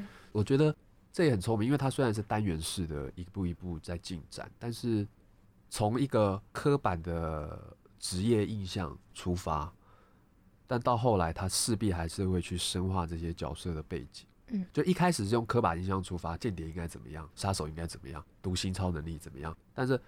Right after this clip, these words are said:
Speaker 1: 越来越发展，这个故事越来越庞大的时候，显然要再增加这些角色人物的厚度，所以他开始在回溯补充这些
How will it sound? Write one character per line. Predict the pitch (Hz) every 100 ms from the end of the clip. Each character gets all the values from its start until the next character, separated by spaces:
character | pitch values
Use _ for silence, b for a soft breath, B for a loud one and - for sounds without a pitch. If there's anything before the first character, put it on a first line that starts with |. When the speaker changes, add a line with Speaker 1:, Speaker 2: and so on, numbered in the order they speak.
| b b
Speaker 1:
越 | 160
来 | 123 107
越 | 117
发 | 110 98
展， | 85
这 | 82 107
个 |
故 | 95 113
事 | 95 101 92 -
越 | 117
来 | 95
越 | 95 92
庞 | - 78
大 | 95 87
的 |
时 | 78 73
候， | 87 85 b b b b _ _ - -
显 | - - 104
然 | 85 92
要 | 107
再 | 95 101
增 | 90 90
加 | 87 87
这 | 95
些 | 101 92
角 | - -
色 | - 98
人 | 82
物 | 82 87
的 |
厚 | - - 110 -
度， | 85 - - -
所 | 101
以 |
他 | 98
开 | - 139
始 | 135 90
在 | 101 98 b b
回 | - 104 110
溯 | - 127
补 | 95 87 82
充 | - 113
这 | 110
些 | 101 98 95